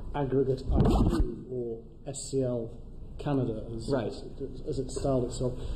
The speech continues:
Speaker 1: So what's the, what's the relationship between that Canadian company and the rest of, the rest of this group?
Speaker 2: Yeah, so, um, very shortly after I, uh, became research director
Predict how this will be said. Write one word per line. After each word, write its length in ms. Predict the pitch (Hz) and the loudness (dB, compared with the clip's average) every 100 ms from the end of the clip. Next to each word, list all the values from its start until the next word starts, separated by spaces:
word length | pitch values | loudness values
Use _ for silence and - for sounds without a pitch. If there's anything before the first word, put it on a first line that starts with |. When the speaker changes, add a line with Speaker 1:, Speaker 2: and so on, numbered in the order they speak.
| - | 0
Speaker 1:
So 120 | - | 2
what's 300 | 208 311 - | 4 2 0
the, 80 | 233 | 0
what's 240 | 208 - - | 2 0 2
the 120 | 220 | 4
relationship 640 | 170 151 135 143 131 131 | 6 6 4 0 -2 -2
between 300 | 135 - 131 | -2 0 2
that 200 | 131 127 | 2 0
Canadian 500 | - 143 139 131 127 | -2 2 4 4 4
company 440 | 127 131 123 123 120 - - - - | 2 0 0 -2 -4 -6 -10 -10 -2
and 100 | 143 | 2
the 60 | 131 | 6
rest 360 | 135 - - 131 | 6 4 0 -4
of, 220 | 123 - | -2 0
the 60 | |
rest 260 | 135 135 135 | 2 2 0
of 80 | 127 | -2
this 160 | 123 | -2
group? 280 | - 127 113 - - - - - - | 0 -2 -2 -6 -10 -10 -10 -10 -2
Speaker 2:
Yeah, 200 | 160 151 - | 0 0 -2
so, 640 | - 185 165 165 - - - | -2 4 6 4 2 -4 -2
um, 560 | 156 156 151 147 151 - - - - - - - - - | 0 4 4 2 -4 -8 -10 -10 -10 -10 -10 -10 -8 -2
very 320 | 123 214 269 | 2 4 4
shortly 400 | 254 196 151 131 | 2 2 2 0
after 600 | 127 131 - 127 113 - 120 | -2 -4 0 2 2 0 -2
I, 600 | 120 117 113 117 113 - - - - - - | -2 0 0 2 0 -2 -6 -8 -8 -6 -4
uh, 360 | - 123 117 117 | 0 0 0 0
became 440 | 107 123 - 131 120 | 0 -2 2 4 4
research 380 | 117 120 110 | 2 0 0
director 540 | - 110 110 113 107 | 0 -2 0 0 0